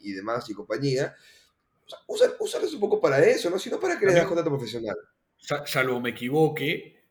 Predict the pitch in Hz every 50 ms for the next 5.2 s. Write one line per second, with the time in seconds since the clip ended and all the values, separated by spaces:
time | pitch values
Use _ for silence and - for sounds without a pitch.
0 | _ _ - 120 120 113 117 117 110 - - - 127 120 127 151 156 156 - -
1 | 135 127 131 143 151 151 143 139 135 147 - - - - _ _ _ _ _ _
2 | _ _ _ _ _ _ _ _ _ _ _ _ _ _ _ _ _ _ _ _
3 | _ _ _ - - - - - - - - - - - - - - - 175 180
4 | 196 - 185 170 151 127 127 160 165 170 170 170 175 175 170 170 165 160 147 143
5 | 131 131 - -